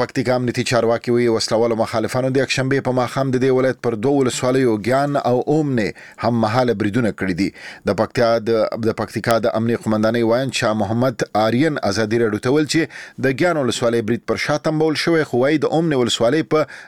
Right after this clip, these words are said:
ځواکه سیمه کې لا هم جګړه روانه ده. د امریکا ولسمشر ډونالډ ټرمپ د خپل ایراني سیال حسن روحاني پرونیو څرګندونو ته ځواب ویلی دی. ولسمشر ټرمپ په خپل یو تاز-، په خپل یو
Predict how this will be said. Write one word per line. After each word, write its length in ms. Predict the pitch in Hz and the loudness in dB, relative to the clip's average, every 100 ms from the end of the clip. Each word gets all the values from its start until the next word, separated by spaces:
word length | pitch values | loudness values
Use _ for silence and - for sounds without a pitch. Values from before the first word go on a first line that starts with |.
| - 92 | -8 0
ځواکه 360 | 143 165 123 - | 0 0 -4 -2
سیمه 240 | 160 147 - | 0 0 0
کې 120 | 151 135 - - 104 | -2 -2 -10 -4 0
لا 80 | 131 123 | 0 0
هم 100 | 135 90 | -2 -2
جګړه 680 | 90 98 87 - - 98 | 0 0 -2 -4 -6 0
روانه 320 | 117 101 76 82 | 0 0 -2 -4
ده. 100 | 85 - _ _ _ _ _ _ _ - - - - - - - - - | -6 -8 _ _ _ _ _ _ _ -20 -20 -16 -14 -12 -14 -16 -18 -2
د 80 | 139 | 2
امریکا 240 | 151 143 151 | 2 2 2
ولسمشر 460 | 147 135 147 131 135 123 | 2 -2 -4 -4 -2 0
ډونالډ 280 | 131 127 110 | 2 2 0
ټرمپ 240 | 135 135 | 0 0
د 80 | 123 | -2
خپل 180 | - 135 | 0 0
ایراني 280 | 117 123 131 | 2 0 0
سیال 200 | - 131 110 | 0 2 2
حسن 300 | 131 160 147 | 0 -2 0
روحاني 320 | 131 113 135 123 | 0 0 0 0
پرونیو 340 | 131 123 135 123 | 0 0 2 0
څرګندونو 600 | - 120 123 123 131 131 107 | 0 0 0 2 0 0 -2
ته 100 | 113 | 0
ځواب 340 | 120 135 135 95 | 2 2 0 0
ویلی 240 | 92 90 90 | 0 0 0
دی. 80 | 87 - - - - | -2 -6 -18 -10 -2
ولسمشر 520 | 143 - 151 - 160 - | 0 0 -2 0 0 0
ټرمپ 240 | 170 117 117 | 0 0 -4
په 80 | |
خپل 240 | - 151 147 | -2 0 2
یو 120 | 139 135 135 | 2 0 0
تاز-، 180 | 127 127 - | -2 -4 -8
په 80 | 117 | -4
خپل 180 | 151 143 | 0 2
یو 100 | 135 | 2